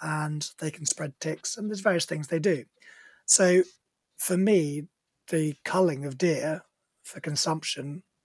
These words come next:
ethically makes some sense. And in fact, talking to friends of mine and increasing number of people, or a number of people in the charitable sector who are concerned with food, there's a lot of vegetarians amongst them.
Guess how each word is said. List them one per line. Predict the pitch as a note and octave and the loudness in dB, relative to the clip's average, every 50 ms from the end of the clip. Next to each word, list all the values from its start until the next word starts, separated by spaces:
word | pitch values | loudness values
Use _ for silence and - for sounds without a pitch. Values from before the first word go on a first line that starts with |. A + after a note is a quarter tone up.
| _ _ _ _ _ _ _ _ _ _ - | _ _ _ _ _ _ _ _ _ _ 0
ethically | E3+ D#3 - - F3 - - - D3+ D3 | 0 0 0 -4 -8 -10 -8 -8 -8 -6
makes | D3 D3 D3+ D#3 - - | -4 -4 -6 -6 -6 -6
some | - - D#3 C#3 C#3 D3 | -6 -6 -6 -6 -6 -4
sense. | - - G#3+ E3+ C#3+ C3 - - | -4 -2 -2 -2 -2 -2 -4 -4
And | E3+ E3+ | -4 -6
in | D#3 | -4
fact, | - F#3 E3+ D#3+ - - - - - - - - - - _ _ _ | -2 -2 -2 -2 -4 -10 -16 -18 -20 -20 -20 -20 -20 -20 _ _ _
talking | - A3 A#3+ F#3 - E3 E3 D3+ | -4 -2 -2 -2 -2 -6 -6 -4
to | - E3+ D#3+ D3+ D3+ D3+ D3 - | -4 -2 -2 0 0 -2 -4 -8
friends | - - - - - - - G3+ F#3+ F3+ E3 D#3 D3 | -12 -14 -12 -12 -8 0 2 2 2 2 -2 -4 -6
of | D3+ C#3+ D3+ | -8 -8 -8
mine | C#3+ C#3+ C#3 C3+ C3+ C3+ C3+ E3 F#3 - _ _ _ _ | -8 -8 -6 -6 -8 -8 -10 -14 -18 -20 _ _ _ _
and | F#3 D#3+ D#3 E3+ | -10 -8 -6 -6
increasing | F#3+ - - - G3 F#3+ E3+ - E3 E3+ | -6 -6 -8 -8 -8 -6 -6 -6 -6 -6
number | E3 D#3 D3+ C#3+ | -6 -6 -6 -8
of | C#3+ - - | -10 -12 -6
people, | D#3 D#3 D#3 - D3 C#3 C#3+ - - | -6 -6 -4 -4 -6 -8 -8 -8 -4
or | E3 D#3 | -2 -2
a | D#3+ | 0
number | F3 F3+ F3+ D#3 | 0 -2 -2 -4
of | D3 | -6
people | - D#3 C#3+ D3 | -8 -8 -8 -6
in | C#3+ | -8
the | D3 | -6
charitable | C#3 - F3 D#3+ D3+ - - D3 | -4 -4 -4 -4 -4 -6 -6 -6
sector | - - F#3 - - - E3 D3+ | -4 -2 -4 -4 -6 -12 -14 -10
who | C#3 D3+ D3 D3 D3 F#3+ - | -6 -4 -4 -2 -2 -4 -6
are | - D#3 | -8 -10
concerned | - - D#3 D3+ - F3 E3+ D#3+ D3 | -8 -8 -8 -4 -2 -2 -2 -2 -2
with | C#3+ C3+ | -4 -6
food, | - - G#3 F#3 D#3+ C3+ - - _ - - - - - | -4 0 2 2 2 2 -2 -10 _ -20 -20 -20 -20 -20
there's | _ - E3+ | _ -4 0
a | F3 | 2
lot | F#3+ E3+ F3+ | 2 2 2
of | D#3+ C#3+ | -2 -2
vegetarians | E3+ D#3+ D3+ D#3 - - F3 E3+ E3 D3+ D3 D3 C3+ | -2 -4 -4 -6 -8 -6 -4 -4 -4 -4 -4 -6 -6
amongst | C#3+ D#3 D#3 D#3+ - - - - | -6 -8 -8 -8 -10 -14 -18 -18
them. | _ | _